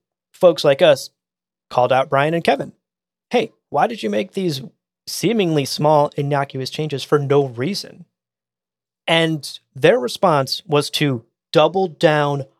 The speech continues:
hard. Their response was to start pedaling backwards and bending over backwards so much. Like, if this was a game of Twister,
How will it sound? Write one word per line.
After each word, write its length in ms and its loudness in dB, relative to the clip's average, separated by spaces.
hard. 840 -2
Their 140 4
response 600 0
was 220 -2
to 420 -6
start 420 0
pedaling 420 0
backwards 640 -2
and 240 -10
bending 380 -4
over 220 -2
backwards 540 -4
so 460 -4
much. 720 -4
Like, 240 0
if 140 -4
this 200 -4
was 120 -6
a 80 -2
game 280 -2
of 120 -4
Twister, 560 -2